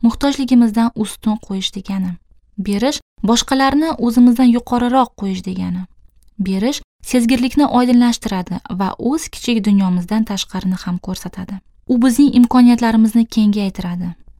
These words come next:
Berish biz avval bilmagan shodlikka to'la dunyoni ochadi. U bizga boshqalar nimadan shodlik olsa, o'sha narsalar orqasidan quvmasligini, aksincha,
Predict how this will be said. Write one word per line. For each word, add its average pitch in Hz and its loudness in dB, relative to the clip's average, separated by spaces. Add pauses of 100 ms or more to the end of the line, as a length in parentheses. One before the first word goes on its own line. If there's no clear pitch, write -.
(140)
Berish 202 -2
biz 233 -2 (100)
avval 202 -2
bilmagan 208 2
shodlikka 190 -6 (160)
to'la 269 -2
dunyoni 190 0
ochadi. 190 -8 (640)
U 294 2
bizga 285 0
boshqalar 247 -2 (120)
nimadan 220 2
shodlik 233 -4
olsa, 190 -6 (280)
o'sha 208 -4
narsalar 214 0
orqasidan 196 -4 (140)
quvmasligini, 208 -2 (240)
aksincha, 226 -2